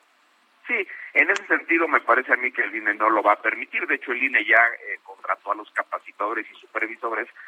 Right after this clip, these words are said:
que son las personas, primero, que capacitan a los funcionarios de casilla, dos, que ayudan a contabilizar las, en este caso, las papeletas, integrar los paquetes y, y distribuirlos a las casillas. Esa parte ya la tiene el ine, pero, insisto, será en una logística menor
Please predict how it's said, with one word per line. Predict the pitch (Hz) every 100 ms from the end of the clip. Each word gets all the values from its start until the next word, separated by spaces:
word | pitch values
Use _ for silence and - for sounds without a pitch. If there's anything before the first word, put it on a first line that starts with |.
| - -
que | - -
son | 117 113
las | 117
personas, | - - 113 113 110
primero, | 92 98 123
que | -
capacitan | - - 90 - 90 120
a | 104
los | 92
funcionarios | - 87 98 104 110
de | 120
casilla, | - - 151 - 143
dos, | 123 123 -
que | -
ayudan | 107 117
a | 113
contabilizar | - 98 92 90 90 - 110
las, | 113 110 _ _ _ _
en | -
este | 117 -
caso, | 117 113
las | 113 110
papeletas, | 117 - 120 123 - 127 131
integrar | 120 101 101 113
los | 117
paquetes | - 117 - 120 120
y, | 110 95 -
y | 110
distribuirlos | 139 - - 98 107 110
a | 117
las | 120
casillas. | - 135 - 120 123 - - - _
Esa | 143 151
parte | - 139 -
ya | 123 123
la | 117
tiene | - 120 123
el | 143
ine, | 156 131
pero, | 110 107 104
insisto, | 107 123 147 - 120
será | - 123
en | 131
una | 123
logística | 110 - - 127 - 127
menor | 151 147 151